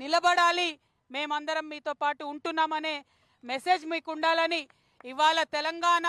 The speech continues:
అమరవీరుల సాక్షిగా తెలంగాణ జాగృతి నాయకులు, కార్యకర్తలు మేమందరం కూడా మీకోసం ఇక్కడ అండగా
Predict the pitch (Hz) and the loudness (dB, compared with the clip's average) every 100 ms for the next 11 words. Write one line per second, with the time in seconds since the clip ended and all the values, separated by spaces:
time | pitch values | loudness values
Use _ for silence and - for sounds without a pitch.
0 | 330 320 320 320 320 320 302 - 294 320 | 0 0 -2 -2 -4 -4 -4 2 2 2
1 | - 330 311 269 _ _ _ - 277 320 | -2 2 2 2 _ _ _ -4 0 2
2 | 330 339 330 294 311 311 330 330 294 311 | 4 4 4 4 2 2 -4 0 2 2
3 | 311 320 311 311 311 311 320 311 294 285 | 2 -2 0 0 0 -4 -2 -4 -4 -4
4 | 311 330 330 311 311 262 - _ _ - | 0 2 2 2 0 -2 -4 _ _ -10
5 | 269 302 294 294 285 277 262 269 277 | -4 -2 -2 -2 -8 -6 -4 -2 -4